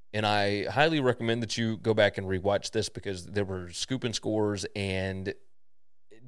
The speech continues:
just Duke being able to get down and score. I think they converted, like, a fourth and, fourth and eighteen, fourth and sixteen, something like that,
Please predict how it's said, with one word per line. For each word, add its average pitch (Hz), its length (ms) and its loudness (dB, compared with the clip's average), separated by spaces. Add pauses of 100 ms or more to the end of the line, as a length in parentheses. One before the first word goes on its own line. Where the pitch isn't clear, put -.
(140)
just - 500 2 (540)
Duke 170 360 0
being 147 180 4
able 143 200 8
to 120 100 0
get 120 180 0
down 110 280 2
and 95 340 -6
score. 110 440 2
I 107 60 6
think 147 220 2
they 120 80 4
converted, 110 400 4
like, 95 140 2
a 85 40 -6
fourth 117 380 -4
and, 95 240 -4 (500)
fourth 151 240 0
and 101 140 -4
eighteen, 123 640 0 (140)
fourth - 260 0
and 104 100 -6
sixteen, 139 460 -2
something 117 260 -2
like 120 120 -2
that, 131 260 4